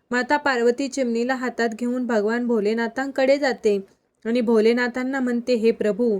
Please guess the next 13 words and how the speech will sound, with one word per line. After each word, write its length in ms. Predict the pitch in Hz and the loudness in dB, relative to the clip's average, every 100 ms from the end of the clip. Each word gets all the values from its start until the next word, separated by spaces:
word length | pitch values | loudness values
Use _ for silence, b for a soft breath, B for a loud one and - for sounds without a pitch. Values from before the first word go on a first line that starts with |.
| b b b - | b b b 0
एका 240 | 269 302 | 2 4
नगरामध्ये 840 | 285 240 240 269 269 208 214 208 190 - _ _ _ - | 2 2 2 2 2 0 2 2 0 -6 _ _ _ 0
एक 200 | 220 226 | 2 2
शेठ 340 | - 240 214 196 _ _ _ _ _ _ _ _ _ _ _ _ _ _ _ _ _ _ _ _ _ - | 4 6 6 4 _ _ _ _ _ _ _ _ _ _ _ _ _ _ _ _ _ _ _ _ _ -2
आणि 280 | 240 269 | 0 0
शेठाणी 540 | 302 277 240 233 240 269 | 4 6 6 4 4 4
राहते, 480 | 269 240 240 208 196 - _ _ - | 4 2 2 2 0 -8 _ _ 0
त्यांच्या 340 | 247 240 320 | 2 4 4
नशिबात 400 | 330 311 294 311 311 | 2 2 2 2 2
पुत्रसुख 580 | 269 - 262 262 269 262 | -2 4 4 4 -2 -2
आहे 240 | 240 240 | 0 0
की 160 | 247 254 | 0 0
नाही?" 360 | 240 233 226 | 0 0 -2